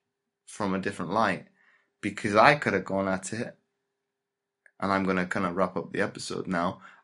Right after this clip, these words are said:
I could have looked at it very differently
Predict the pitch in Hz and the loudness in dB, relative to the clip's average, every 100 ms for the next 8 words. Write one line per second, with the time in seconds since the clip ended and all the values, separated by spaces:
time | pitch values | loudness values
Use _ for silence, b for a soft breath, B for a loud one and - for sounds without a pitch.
0 | B - 120 127 123 113 101 101 98 98 | B 0 2 2 4 4 4 2 0 -2
1 | 95 80 95 113 117 107 110 110 101 98 | -2 -2 4 8 8 8 4 0 -2 -6
2 | 95 117 123 117 - 80 110 175 | 0 0 2 -2 -2 -2 -2 -4